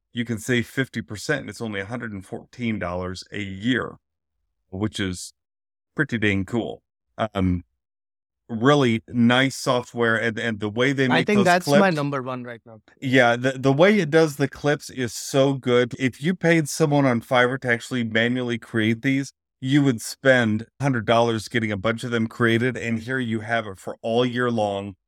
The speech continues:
Speaker 1: automatically creating the clips for you for a hundred dollars. We highly recommend Opus dot pro. Very good software.
Speaker 2: Yeah,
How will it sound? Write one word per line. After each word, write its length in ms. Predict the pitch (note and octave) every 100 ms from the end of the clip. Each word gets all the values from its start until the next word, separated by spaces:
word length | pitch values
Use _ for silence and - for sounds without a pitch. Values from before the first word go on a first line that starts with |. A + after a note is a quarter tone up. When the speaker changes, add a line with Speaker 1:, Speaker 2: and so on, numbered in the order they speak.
| _ -
Speaker 1:
automatically 640 | B2 B2+ B2 A#2+ A#2+ A#2+
creating 380 | A2+ B2 A2+ G#2+
the 80 | G2
clips 360 | - A#2 - -
for 240 | A#2 A2
you 160 | F#2+ F#2
for 340 | - G#2 F#2
a 80 | F#2
hundred 240 | F#2+ F#2
dollars. 460 | F#2+ F#2 D#2+ - - _ _ -
We 100 | A2
highly 380 | G#2+ B2+ A#2+ G#2
recommend 460 | G2+ G#2+ G2 F#2 -
Opus 400 | G2+ G2+ F#2 -
dot 140 | - _ _
pro. 540 | - - F#2+ D#2+ D2+ F#2+
Very 240 | G#2+ G2+
good 220 | F#2 F#2+ F2
software. 200 | G2+ D#3+
Speaker 2:
Yeah, 220 | D3